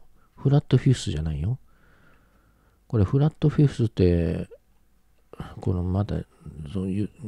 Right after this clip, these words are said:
じゃあ増四度だからフラットフィフスで異名同音でしょって、それ違うからね。全く違うからね。増四度だからね。四度の音をシャープさせるんだよ。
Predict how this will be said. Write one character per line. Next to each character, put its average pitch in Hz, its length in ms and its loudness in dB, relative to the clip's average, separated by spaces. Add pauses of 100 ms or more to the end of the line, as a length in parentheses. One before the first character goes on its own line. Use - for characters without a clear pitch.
じ 123 100 0
ゃ 127 60 0
あ 113 60 0
増 147 240 6
四 156 160 6
度 143 100 4
だ 110 100 0
か 107 60 2
ら 95 80 6
フ 127 120 0
ラ 131 80 0
ッ - 40 -20
ト 135 100 4
フ 123 60 2
ィ 139 80 4
フ - 60 0
ス 120 100 0
で 101 80 6
異 107 140 8
名 139 200 8
同 135 280 6
音 135 80 4
で 127 80 4
し - 100 -6
ょ - 0 -
っ 101 40 -8
て、 85 100 -2
そ 131 100 -2
れ 110 60 2
違 - 180 -4 (160)
う 120 60 0
か - 80 -8
ら 69 100 -6
ね。 95 180 -8 (880)
全 92 300 0 (340)
く 139 160 2
違 104 120 4
う 80 80 2
か 80 80 -8
ら 69 100 -6
ね。 82 160 -6
増 127 360 6
四 92 260 2
度 - 100 -8
だ - 80 -20
か - 260 -20
ら - 80 -6
ね。 117 140 0 (1000)
四 123 320 0
度 110 100 2
の 104 160 0
音 151 540 4
を 82 80 2
シ - 180 -8
ャ - 60 -14
ー 101 100 -2
プ - 80 -12
さ - 140 -6
せ - 100 -4
る 92 120 -4
ん 69 40 -6
だ 73 100 -10
よ。 113 220 -6